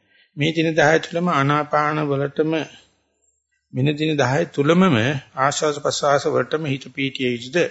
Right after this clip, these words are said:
හිතිලි වේදනා මෙනෙහි කළ යුතුද? ම්, මේක ඉතින් ඇත්තටම කියන්න අමාරුයි. කවුරු හරි කමන්නේ මේ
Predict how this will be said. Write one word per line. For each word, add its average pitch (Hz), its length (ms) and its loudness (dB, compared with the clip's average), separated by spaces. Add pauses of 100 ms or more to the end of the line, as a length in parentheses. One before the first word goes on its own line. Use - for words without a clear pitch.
(380)
හිතිලි 151 380 -8
වේදනා 139 480 0
මෙනෙහි 135 280 0
කළ 127 180 -2
යුතුද? 117 360 -4 (760)
ම්, 139 260 -2
මේක 156 240 -2
ඉතින් 165 240 -6
ඇත්තටම 156 360 -4
කියන්න 156 260 -4
අමාරුයි. 165 440 0
කවුරු 160 340 0
හරි 156 120 2
කමන්නේ 147 500 0
මේ 127 260 0